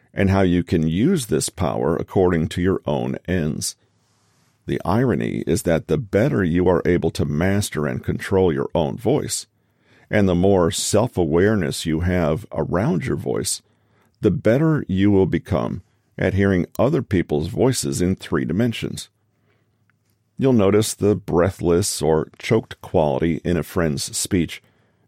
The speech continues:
and understand that they're nervous. You'll notice the subtle change in pitch that signals someone's rising excitement and know exactly how to match them to show your synchrony and support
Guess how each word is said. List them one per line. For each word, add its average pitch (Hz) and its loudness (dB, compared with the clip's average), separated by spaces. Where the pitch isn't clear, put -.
and 98 0
understand 78 -2
that 73 0
they're 80 0
nervous. 101 -2
You'll 170 0
notice 139 4
the 135 0
subtle 110 2
change 98 0
in 107 2
pitch - -4
that 82 0
signals 82 -2
someone's 80 -2
rising 82 -2
excitement - -2
and 107 2
know 113 6
exactly 107 0
how 117 0
to - -4
match 85 -2
them 76 -4
to 87 -4
show 90 2
your 71 -2
synchrony 107 -2
and 78 -2
support - -2